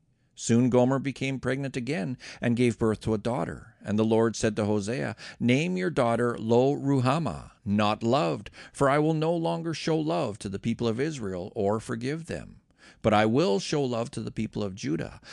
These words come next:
I will free them from their enemies, not with weapons and armies or horses and chariots, but by my power, as the Lord their God." After Gomer had weaned Lu-,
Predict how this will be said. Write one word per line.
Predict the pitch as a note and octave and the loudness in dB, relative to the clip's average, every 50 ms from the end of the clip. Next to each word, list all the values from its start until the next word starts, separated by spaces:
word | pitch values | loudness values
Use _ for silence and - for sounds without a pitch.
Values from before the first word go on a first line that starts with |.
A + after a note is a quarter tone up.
| - - - | -16 -6 0
I | - - | 2 4
will | B2+ C3+ B2+ | 4 4 4
free | - - - F#3+ G3+ G#3 | 2 -2 -4 -2 -2 0
them | G3 F#3 F#3 F3 E3 | 0 0 -2 -2 -2
from | D3+ - D#3 C#3+ | -2 -2 -2 0
their | B2+ B2 A#2 | 0 -2 -2
enemies, | A2+ D3+ F3 D#3 A2 F2+ F2+ F2+ A2+ B2+ | -4 -4 -4 -4 -6 -6 -8 -8 -8 -6
not | G#2+ G#2+ A#2 B2 B2 | -4 -4 -4 -4 -4
with | B2+ A2 - | -4 -6 -4
weapons | G#2 A2 C3 - - E3+ D3+ C3+ | -2 -4 -4 -2 -4 -6 -6 -6
and | B2 A#2 A2+ | -6 -8 -6
armies | - B2 C#3+ D#3 D#3 D3+ C#3 - | -6 -6 -6 -4 -4 -4 -4 -4
or | A#2+ G#2 | -4 -2
horses | - C3+ D#3 F3 - - B2 A2+ | -2 -2 -2 -2 -2 -6 -6 -6
and | A2+ A2 G2 | -6 -6 -4
chariots, | - - C#3+ F#3+ G3+ D3+ G2+ F#2+ F#2 - - - - - - - | -2 0 0 0 0 0 -2 -4 -6 -8 -14 -18 -18 -18 -14 -6
but | - A2+ A2 - | -4 -4 -2 0
by | - A2+ B2 B2+ | 0 0 0 2
my | B2+ B2 A#2+ | 0 0 -2
power, | A2+ - - C#3+ C#3+ F#3+ F3+ A#2 F#2+ E2+ C#2 A#1+ | -2 0 0 2 2 4 2 2 2 0 -4 -6
as | B1+ F2 F#2+ G#2+ | -6 -8 -6 -6
the | - G#2+ | -4 -4
Lord | G2 G2+ F#2+ F#2 F2+ E2+ | -2 -2 -2 -2 -2 -4
their | - F#2+ F2 E2 F2+ | -6 -6 -6 -6 -6
God." | - G#2+ A2 C3+ D2+ C2+ - - - _ - - _ _ _ _ _ _ _ _ _ - - - - - | -6 -6 -4 -4 -6 -8 -10 -14 -20 _ -20 -20 _ _ _ _ _ _ _ _ _ -20 -20 -20 -14 -6
After | - F#2 G2+ A2 - - A#2+ | -2 0 0 0 0 0 0
Gomer | G2+ G2 A#2+ B2 C#3+ D#3 C3+ A2+ A2+ | 2 4 4 4 4 4 2 0 0
had | A#2+ A#2 G2 G2+ | 0 0 -2 -2
weaned | G2+ G2+ A#2 C#3+ F#3 F#3 D3+ B2 A2+ G2+ | -2 -2 0 0 0 0 -2 -2 -4 -2
Lu-, | G#2 G#2 A2+ A#2 B2 B2+ B2+ | -2 0 2 2 2 0 -2